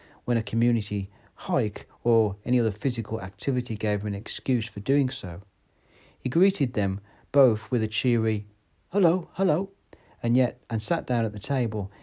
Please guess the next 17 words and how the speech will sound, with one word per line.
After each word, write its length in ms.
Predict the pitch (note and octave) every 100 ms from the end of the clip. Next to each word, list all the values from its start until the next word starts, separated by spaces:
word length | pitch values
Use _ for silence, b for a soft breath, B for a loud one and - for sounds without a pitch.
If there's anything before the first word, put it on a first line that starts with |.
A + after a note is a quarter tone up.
| B
giving 240 | C#3 B2 A#2+
off 140 | A2
an 60 | A#2
intense 440 | G#2 - D3 C3
smell 420 | - - B2 A#2
of 120 | G2
sweat. 520 | - - - G2+ - - _ _ b b b _
Beads 360 | B2+ B2+ A#2+ -
of 160 | G#2+ G#2
moisture 640 | A2 A#2 - - F#2+ F2+ b
stood 320 | - - B2+ A2
out 240 | G#2+ G2+
all 160 | G#2+ G#2
over 180 | G2
his 140 | G2+ -
pink 280 | - B2+ -
face. 440 | - A#2 G2